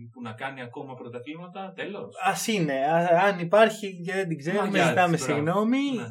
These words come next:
Speaker 2: αλλά τα σημαντικά αρχίζουν και σύντομα τελειώνουν.
Speaker 1: Ναι.
Speaker 2: Και συγχρόνως, Eurocup και Euroleague είναι στο ξεκίνημά τους.
Speaker 1: Αύριο.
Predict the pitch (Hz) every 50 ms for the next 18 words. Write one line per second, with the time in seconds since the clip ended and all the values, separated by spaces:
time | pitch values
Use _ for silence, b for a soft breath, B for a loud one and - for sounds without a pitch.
0 | - - - 180 185 185 190 190 190 196 190 180 180 185 170 170 - 185 180 170
1 | 170 170 - - 233 240 233 226 220 214 214 208 196 196 185 190 196 190 - -
2 | 220 214 208 196 196 202 196 196 190 196 190 185 - _ _ _ - 175 170 -
3 | - 180 165 160 151 147 143 139 131 127 120 120 123 123 127 127 - _ 208 175
4 | 139 117 107 - _ _ _ _ _ _ 214 214 165 220 190 170 233 262 277 294
5 | 302 302 311 302 302 - - - - - - _ _ 208 175 170 175 233 240 226
6 | 214 202 - 196 170 151 147 - _ _ _ - 214 190 165 175 214 214 208 202
7 | 202 208 214 208 202 - - - 220 - _ _ _ _ 175 175 170 165 156 139
8 | 127 117 113 117 117 _ _ _ _ _ _ _ _ _ _ _ _ _ _ -
9 | - - - 151 147 - 160 147 139 135 143 170 196 214 208 208 226 226 220 214
10 | - - - 202 165 127 110 104